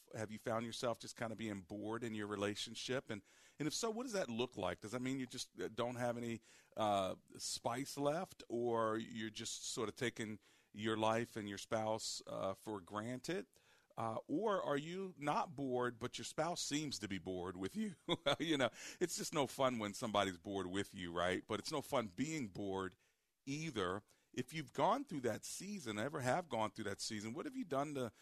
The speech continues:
to revitalize your marriage, to refresh it, to, to renew it? What have you done to spice it up a little bit? Well, if you have that,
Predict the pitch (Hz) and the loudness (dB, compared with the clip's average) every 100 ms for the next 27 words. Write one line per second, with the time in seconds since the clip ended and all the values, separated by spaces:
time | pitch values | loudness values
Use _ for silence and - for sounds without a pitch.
0 | - - - 120 135 131 117 143 190 127 | -20 -14 -2 0 0 4 6 6 4 4
1 | 95 90 90 87 101 98 95 92 90 90 | 6 6 2 -2 -2 0 0 0 -2 -6
2 | - 107 92 98 - - 143 165 - 101 | -6 -4 -2 -4 -4 0 2 2 -2 -4
3 | - - 120 107 98 92 - - _ _ | -6 -6 -2 0 -2 -6 -12 -20 _ _
4 | - 104 101 101 123 135 101 107 120 123 | -4 -2 0 0 2 2 0 0 0 -2
5 | 113 117 110 110 98 - - 123 113 - | -2 2 2 2 -2 -4 -4 -4 -2 -2
6 | 110 104 120 - _ - - - 104 101 | 0 2 2 -2 _ -20 -2 2 4 2
7 | 95 98 95 123 104 98 - 113 113 104 | 0 2 0 2 2 2 2 2 4 4
8 | 95 101 98 | 4 2 2